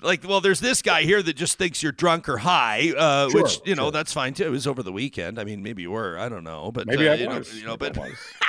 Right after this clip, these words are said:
Speaker 1: <laughs> well, let me,
Speaker 2: Never know.
Speaker 1: let me. This, so I'm picking this one at random. Okay, this is at random. This is a guy by the name of Leonard,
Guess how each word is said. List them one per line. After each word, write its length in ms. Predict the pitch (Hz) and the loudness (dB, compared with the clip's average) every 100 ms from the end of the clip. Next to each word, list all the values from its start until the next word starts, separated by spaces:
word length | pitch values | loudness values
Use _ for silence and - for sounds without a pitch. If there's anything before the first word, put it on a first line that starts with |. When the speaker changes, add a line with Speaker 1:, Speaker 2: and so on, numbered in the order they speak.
| - - 330 | -2 -4 0
Speaker 1:
<laughs> 60 | |
well, 120 | 403 | 4
let 120 | 349 330 | 4 4
me, 60 | |
Speaker 2:
Never 140 | 330 160 | 2 -2
know. 80 | 180 | 0
Speaker 1:
let 100 | - | 0
me. 120 | 285 | 0
This, 200 | 220 262 | -2 -2
so 100 | 180 | 2
I'm 280 | 220 214 196 | 2 4 4
picking 200 | 202 208 | 2 0
this 140 | 208 | 0
one 120 | 196 | 0
at 80 | 180 | 0
random. 400 | 143 160 104 80 - | 0 0 -2 -8 -6
Okay, 220 | - 165 165 | 0 0 0
this 240 | 151 151 | -2 -2
is 140 | 156 | -2
at 120 | 151 123 | -4 0
random. 320 | 151 120 113 | 2 2 -2
This 140 | 127 | -6
is 60 | 107 | -2
a 20 | |
guy 140 | 131 | 0
by 120 | 135 131 | 0 -2
the 80 | |
name 140 | 135 139 | -2 -4
of 80 | 151 | 0
Leonard, 400 | 123 117 127 | 0 0 -2